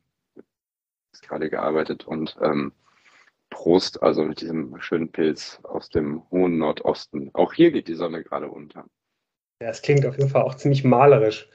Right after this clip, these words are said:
Speaker 2: Aber ich glaube, äh, so malerisch wie, äh, die Aufnahmesituation beim Tim ist es wahrscheinlich nicht. Der Tim ist nur wenige Kilometer von mir entfernt, aber doch trennen uns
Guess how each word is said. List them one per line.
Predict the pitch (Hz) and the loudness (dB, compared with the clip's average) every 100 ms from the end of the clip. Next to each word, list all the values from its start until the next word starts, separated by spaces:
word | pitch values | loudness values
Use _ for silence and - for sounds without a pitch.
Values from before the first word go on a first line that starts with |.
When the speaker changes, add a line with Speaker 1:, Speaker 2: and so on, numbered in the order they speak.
| - - _ | -20 -20 _
Speaker 2:
Aber | - 120 | -4 -4
ich | 120 | -2
glaube, | - 123 127 127 123 123 | 2 4 6 4 4 4
äh, | 127 127 127 - _ _ - | 4 4 2 -4 _ _ -4
so | - | 6
malerisch | 139 127 139 170 147 139 139 | 8 10 10 8 6 0 -2
wie, | 139 | -2
äh, | 139 135 131 131 | 0 0 0 -2
die | 127 | -4
Aufnahmesituation | 139 151 139 139 139 - 139 | 0 2 2 2 0 2 4
beim | 127 | 2
Tim | - 147 165 160 | 4 4 4 2
ist | 143 | -2
es | 139 - | -2 0
wahrscheinlich | 139 135 131 135 | -2 2 0 0
nicht. | 151 175 | 0 0
Der | - | -2
Tim | 131 156 156 160 - - - - - | -2 0 0 -2 -6 -20 -20 -18 -8
ist | 135 | 4
nur | 165 139 | 6 8
wenige | 147 196 175 | 8 8 6
Kilometer | - 165 160 160 165 156 | 4 2 6 6 6 4
von | - 151 | 6 6
mir | 147 | 8
entfernt, | 139 135 139 143 | 6 4 4 4
aber | 135 127 | 2 4
doch | 139 - | 2 0
trennen | - - 143 160 160 | -8 2 4 4 2
uns | - 127 131 - | 0 -2 -2 -10